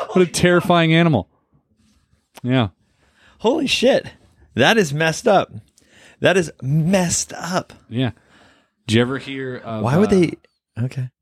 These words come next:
Speaker 1: did you
Speaker 2: Yeah.
Speaker 1: ever hear of the mantis
Speaker 2: There's
Speaker 1: shrimp?
Speaker 2: gotta be an easier way to get what you need, though, than riding a bird around and drinking its eyes.
Speaker 1: Apparently not. There's a lot of protein in the bird's tears.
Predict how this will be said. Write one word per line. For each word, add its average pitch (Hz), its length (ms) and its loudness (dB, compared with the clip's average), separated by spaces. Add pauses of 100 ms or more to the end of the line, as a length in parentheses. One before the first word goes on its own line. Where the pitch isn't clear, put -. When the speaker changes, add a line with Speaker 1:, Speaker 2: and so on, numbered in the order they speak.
(240)
Speaker 1:
did 107 80 -14
you 117 60 0
Speaker 2:
Yeah. - 20 0
Speaker 1:
ever 123 120 -2
hear 127 180 -8
of 110 100 -14
the 110 80 -10
mantis 98 440 -6
Speaker 2:
There's - 240 0
Speaker 1:
shrimp? 143 40 -4
Speaker 2:
gotta 294 220 0
be 294 80 0
an 240 80 -4
easier 202 280 0
way 190 120 2
to 170 80 -6
get 160 180 0
what 156 100 -2
you 151 120 -4
need, 175 260 -6
though, 80 160 -6
than 113 300 -10
riding 139 400 -4
a - 20 -10
bird 123 240 -2
around 120 220 -2
and 101 80 -10
drinking 120 260 -10
its 107 140 -6
eyes. 107 400 -2
Speaker 1:
Apparently 170 420 0
not. 139 340 0
There's 110 140 -2
a 120 60 -2
lot 131 120 2
of 123 60 -4
protein 147 580 0
in 151 60 -2
the 143 80 -2
bird's 147 380 -2
tears. 170 600 -4